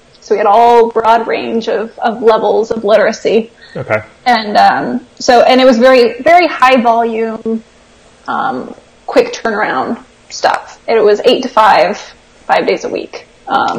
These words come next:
Speaker 2: Oh, wow. Okay.
Speaker 1: Yes.
Speaker 2: That's a lot of
Speaker 1: So
Speaker 2: editing.
Speaker 1: I did that for, I don't know, maybe a year and a half. And, uh, it was a really good trial by fire.
Speaker 2: Okay.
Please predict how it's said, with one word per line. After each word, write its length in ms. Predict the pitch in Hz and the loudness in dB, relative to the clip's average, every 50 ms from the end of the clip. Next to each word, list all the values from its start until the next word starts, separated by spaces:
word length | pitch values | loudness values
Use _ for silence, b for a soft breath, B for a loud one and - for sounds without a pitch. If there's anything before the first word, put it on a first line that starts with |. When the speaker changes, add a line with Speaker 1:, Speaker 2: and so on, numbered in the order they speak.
| 123 | -6
Speaker 2:
Oh, 20 | 113 | -6
wow. 220 | 107 104 101 98 - _ _ _ - | -8 -10 -12 -14 -16 _ _ _ -18
Okay. 200 | 113 - 101 92 90 B B B B B B _ - | -14 -14 -14 -14 -16 B B B B B B _ -2
Speaker 1:
Yes. 300 | 247 - - - - - | 0 0 0 -4 -10 -14
Speaker 2:
That's 140 | - - - | -6 -2 0
a 40 | |
lot 120 | 247 240 233 | 2 4 4
of 60 | 226 | 4
Speaker 1:
So 60 | 214 | 4
Speaker 2:
editing. 260 | 190 185 180 - 82 - _ _ - | 2 -2 -6 -10 -12 -16 _ _ -2
Speaker 1:
I 100 | 254 254 | 2 2
did 160 | 302 269 - | 2 2 4
that 400 | 240 240 240 233 240 - - - | 4 4 4 2 2 -2 -8 -4
for, 340 | - 240 226 226 226 214 - | -2 0 0 0 0 -2 -2
I 60 | - | -4
don't 100 | 196 - | -6 -8
know, 80 | 196 190 | -10 -8
maybe 240 | 202 208 - - - | -8 -8 -6 -6 -6
a 60 | - | -6
year 160 | - - 208 | -4 -4 -4
and 80 | 180 - | -4 -4
a 40 | - | -4
half. 520 | - - - - 254 - - - - - _ _ - | -4 -4 -4 -4 -4 -6 -8 -14 -20 -20 _ _ -4
And, 280 | 98 - 127 - - - | -4 -2 -2 -2 0 0
uh, 360 | - - - - - - - - - _ _ _ _ _ _ _ _ _ - | 2 2 2 2 0 -2 -4 -10 -20 _ _ _ _ _ _ _ _ _ 2
it 140 | 262 233 - | 4 4 6
was 280 | 247 240 240 233 233 - | 6 6 4 4 2 0
a 60 | - 247 | 0 2
really 280 | 233 262 262 294 320 302 | 4 4 4 4 4 2
good 180 | 330 320 269 | 2 2 0
trial 340 | - - - 226 226 226 240 | 0 -2 0 0 2 2 0
by 200 | 226 226 226 220 | 0 -2 -4 -6
fire. 500 | - - - - - - 285 302 370 - - _ _ _ _ _ _ _ | -6 -4 -4 -2 -2 -2 -2 -4 -6 -8 -14 _ _ _ _ _ _ _
Speaker 2:
Okay. 220 | 127 104 104 110 | -8 -6 -6 -8